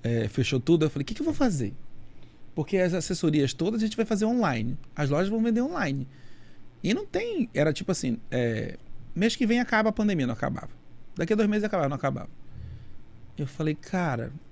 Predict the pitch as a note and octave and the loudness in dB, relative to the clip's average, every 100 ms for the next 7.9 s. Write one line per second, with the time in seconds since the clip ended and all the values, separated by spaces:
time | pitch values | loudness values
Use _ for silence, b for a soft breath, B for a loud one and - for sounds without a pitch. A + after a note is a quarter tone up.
0 | - - - - - - - - D3 D3+ | -20 -20 -20 -20 -18 -18 -16 -6 -4 0
1 | E3+ D#3 - F#3 G#3 G3 F#3 F3 C#3 B2+ | 0 -2 0 0 2 2 0 2 2 0
2 | C3+ D3+ D#3+ D#3+ E3+ E3 - D3 C#3+ D3+ | 0 0 0 0 -2 -2 0 0 2 0
3 | E3 E3+ F3 F3+ E3 - F#3 A3 A3 G3 | 0 0 0 -2 -4 -2 0 4 4 4
4 | G#3 - F#3+ F#3 - F#3 F3+ F3 F#3 E3+ | 0 -2 -2 -2 -2 -4 -2 -2 0 0
5 | A#2 - b b b b b - D4+ D#4+ | -2 -4 b b b b b -6 -4 -2
6 | E4 C4 - G#3+ F#3+ E3 C3 B2+ - F4+ | -2 -2 0 -2 0 2 2 0 -2 0
7 | A#3 A3+ F#3+ D#3+ - - B2+ G#2+ | 0 2 4 2 0 0 0 0